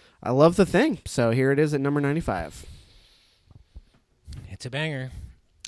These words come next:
Speaker 2: Uh, ninety-five for me is Irreversible. I've only seen it once, but when I did, it fucking floored me. It felt like I was on a trip. It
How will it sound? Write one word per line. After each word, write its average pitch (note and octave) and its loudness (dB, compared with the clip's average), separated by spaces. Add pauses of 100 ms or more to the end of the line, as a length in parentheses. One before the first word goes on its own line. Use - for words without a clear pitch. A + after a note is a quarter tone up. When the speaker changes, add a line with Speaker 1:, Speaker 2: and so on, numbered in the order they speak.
(120)
Speaker 2:
Uh, C3+ 0
ninety-five D3 0
for C#3 -6
me D3 -4
is A#2 -2
Irreversible. A2 -6 (300)
I've G2+ -10
only A#2 -4
seen B2 -6
it A#2 -8
once, B2+ -6
but F2+ -12
when G#2 -8
I G2+ -6
did, G#2+ -6
it G#2+ -10 (180)
fucking G#2 -8 (100)
floored F#2+ -12
me. E2+ -18 (500)
It G2+ -14
felt A2 -8
like G#2+ -10 (680)
I G#2 -10
was G2+ -10
on G2 -6
a F#2+ -8
trip. - -14 (640)
It - -20